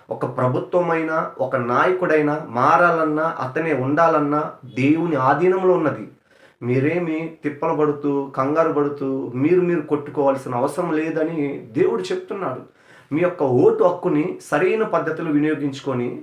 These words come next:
మీరు కృషి చేయండి, అంతే. ప్రియమైన సహోదరులారా, ఎందుకంటే దానియేలు గ్రంథము ఐదో అధ్యాయము ఇరవై నాలుగో వచనంలో దేవుడు ఒక మాట చెప్తాడు. "మెనే మెనే టేకెల్ ఉపార్సిన్" అంటే ఆ యొక్క అధ్యాయం మీరు చదవండి. ఎవరికి రాజ్యం ఇవ్వాలి, ఎవరికి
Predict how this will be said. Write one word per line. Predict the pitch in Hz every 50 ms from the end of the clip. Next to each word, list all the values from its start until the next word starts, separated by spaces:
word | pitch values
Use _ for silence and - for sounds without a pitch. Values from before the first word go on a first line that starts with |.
| - _ 175
మీరు | 190 226 220
కృషి | - - 202 214 - - - - 196
చేయండి, | 180 170 151 139
అంతే. | 135 147 147 - 127 - - - - _ _ -
ప్రియమైన | 127 135 131 131 123
సహోదరులారా, | 120 120 - 123 110 - - 113 107 104 95 92 87 - - _ _ _ _ _ -
ఎందుకంటే | 147 214 220 226 - 170 143 135 131
దానియేలు | 113 131 139 156 180 202 202 190 185 165
గ్రంథము | 151 151 156 151 151 147 147 147 147 160 170 170 -
ఐదో | 123 135 143 147 160
అధ్యాయము | 156 139 123 123 127 143 139 135 135 147 151 151 -
ఇరవై | 123 123 135 139
నాలుగో | 131 127 139 156 175 175 175
వచనంలో | 165 147 135 - - 135 127 123 123 135 143
దేవుడు | - 107 127 143 165 175 151
ఒక | 139 120 127
మాట | 123 117 123
చెప్తాడు. | 123 - - 123 - - 110 101 95 92 - - - _ _ - _ -
"మెనే | 120 131 147 160 180 185 185 190
మెనే | 185 175 170 165 165 170 165
టేకెల్ | 160 - - 147 143 143 139 - 160 160 - -
ఉపార్సిన్" | 127 123 123 131 139 160 170 170 - - 156 123 - - - _ _ -
అంటే | 127 135 139 135
ఆ |
యొక్క | 131 131 127 127 - 123
అధ్యాయం | - - 135 143 156 226 226 226 208 185
మీరు | 165 135 -
చదవండి. | - - 143 156 160 180 156 120 110 127 156 - - - _ _ _ - - - _ -
ఎవరికి | 107 117 147 160 214 233 226 - 214
రాజ్యం | 180 175 185 175 - - 180 180 175
ఇవ్వాలి, | 175 170 160 151 143 143 156 170 156
ఎవరికి | 139 147 160 185 180 180 190 190 147 139 -